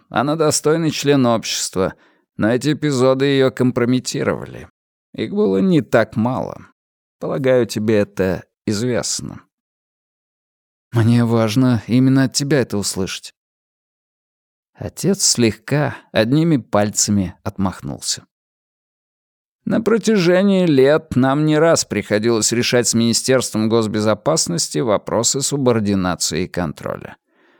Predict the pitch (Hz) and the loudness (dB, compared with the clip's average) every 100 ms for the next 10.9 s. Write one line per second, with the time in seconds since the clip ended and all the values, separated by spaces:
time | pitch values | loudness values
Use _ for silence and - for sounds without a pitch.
0 | _ _ - 151 165 170 175 160 151 165 | _ _ -4 -2 2 4 6 4 2 4
1 | 170 160 156 151 143 170 156 - 90 80 | 2 2 2 2 2 4 2 0 -4 0
2 | 101 120 127 131 135 139 123 - 120 123 | 0 2 4 4 4 4 2 0 0 2
3 | 120 120 127 131 123 117 - 117 107 - | 4 4 4 4 2 2 0 -2 -2 -2
4 | 156 147 - 58 - - _ _ - 151 | -2 -2 -6 -8 -10 -20 _ _ -6 -4
5 | 185 - 156 156 165 143 - - 151 147 | -4 0 0 0 0 0 0 2 2 2
6 | 143 127 131 123 - 165 - 107 - 120 | 2 2 0 0 -2 -6 -4 -6 -4 -6
7 | 98 - - _ _ _ _ _ _ 170 | -6 -8 -14 _ _ _ _ _ _ -2
8 | 226 220 220 214 - 139 139 - 175 175 | 0 2 2 2 2 0 0 0 -2 -2
9 | - 175 160 135 139 147 151 - 131 151 | 0 0 2 2 2 0 -2 -2 -2 0
10 | 139 - 131 139 107 101 95 98 101 | 0 0 0 2 4 2 2 2 -2